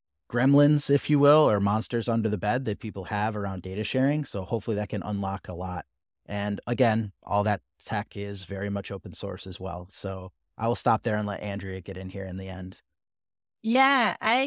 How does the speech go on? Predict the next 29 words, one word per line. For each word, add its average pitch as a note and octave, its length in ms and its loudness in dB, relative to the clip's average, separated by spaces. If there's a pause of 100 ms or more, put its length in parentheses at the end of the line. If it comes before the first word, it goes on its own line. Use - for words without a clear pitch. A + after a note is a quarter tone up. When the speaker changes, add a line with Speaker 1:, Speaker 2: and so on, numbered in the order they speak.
Speaker 2:
get E4+ 180 -2
really A#3+ 320 0
excited G3+ 460 -2
about E3+ 640 -2 (180)
the F#3 120 -2
people G3 300 -4
who G#3 80 -4
are F3 120 -4
coming F3 380 -6
into F3 300 -10
government. A3 640 -2
And F3 300 -12
the F#3+ 80 -8
pe-, C#4 140 -14
so, - 120 -2
I A#3+ 40 4
mean, A#3 180 0
we B3+ 100 0
have D#4+ 100 2
some E4 140 0
amazing G3 460 0
people F3 220 -4
already D#3+ 320 -2
here. - 420 -12 (140)
There's A#3+ 220 0
some B3+ 220 -2
really A3+ 240 2
stellar F3+ 640 -2
talent, F3 500 -12